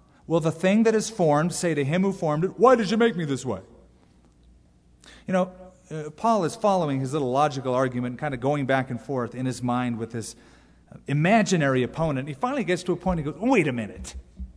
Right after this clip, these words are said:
If I'm having a conversation with a guy like this, I'm gonna finally come to a place and say, 'Well, who are you with your little theological debates as if you're gonna change the mind and the will of God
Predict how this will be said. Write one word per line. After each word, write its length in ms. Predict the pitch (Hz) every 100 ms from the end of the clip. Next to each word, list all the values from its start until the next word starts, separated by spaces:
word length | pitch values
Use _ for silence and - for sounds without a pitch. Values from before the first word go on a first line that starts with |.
| - _ - - - - -
If 160 | 185
I'm 200 | 240 285
having 280 | 233 220 170
a 60 | 151
conversation 720 | 165 151 135 131 156 135 147
with 140 | 127
a 60 | 120
guy 160 | 131 127
like 200 | 123 123
this, 300 | 143 151 - - - -
I'm 100 | 208
gonna 140 | 240 190
finally 340 | 233 269 220
come 240 | - 160
to 60 | 147
a 60 | 143
place 380 | 160 156 156
and 180 | - 147
say, 240 | - 147 131 - - - - -
'Well, 140 | 226
who 260 | 165 247 311
are 100 | 247
you 640 | 147 147 175 123 95 - - - _ _ _ - - _ _ _ _ -
with 180 | 185
your 100 | 190
little 220 | 175 254 185
theological 840 | - 233 196 185 196 190 180 160
debates 600 | 127 110 139 117 - -
as 140 | 120
if 140 | 143 143
you're 160 | 165
gonna 280 | 147 127 104 - - - _ _ _
change 560 | - - 196 202 196 139
the 100 | 139
mind 460 | 139 175 202 208
and 100 | 170
the 80 | 139
will 200 | 139 170
of 120 | 160
God 340 | 156 147 107